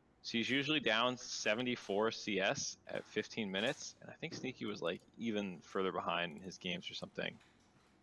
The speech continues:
Uh, because you kinda do that, like, split farm thing. Uh, so I'm, I'm definitely in the camp where I think Sneaky is having one of his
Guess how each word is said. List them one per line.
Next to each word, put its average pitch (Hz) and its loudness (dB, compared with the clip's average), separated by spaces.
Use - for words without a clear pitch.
Uh, 92 6
because 104 2
you 98 -6
kinda 95 2
do 95 4
that, 92 4
like, 87 2
split - 0
farm 104 4
thing. 147 4
Uh, 101 6
so - 0
I'm, 165 6
I'm 202 4
definitely 143 4
in 123 0
the 113 -2
camp 110 -2
where 101 4
I 107 6
think 110 -2
Sneaky 104 0
is 95 0
having 101 2
one 101 0
of 98 -4
his 101 -2